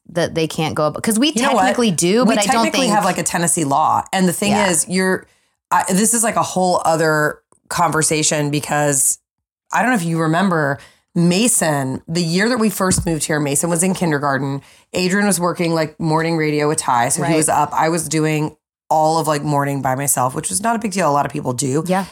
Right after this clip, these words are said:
Speaker 2: However, I also had, like, a one-year-old, and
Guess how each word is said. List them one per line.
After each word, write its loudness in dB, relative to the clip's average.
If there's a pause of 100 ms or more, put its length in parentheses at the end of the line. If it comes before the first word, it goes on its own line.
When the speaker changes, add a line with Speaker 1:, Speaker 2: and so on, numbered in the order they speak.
Speaker 2:
However, 2
I 2
also 2
had, 2
like, -2
a -2
one-year-old, -2 (460)
and 2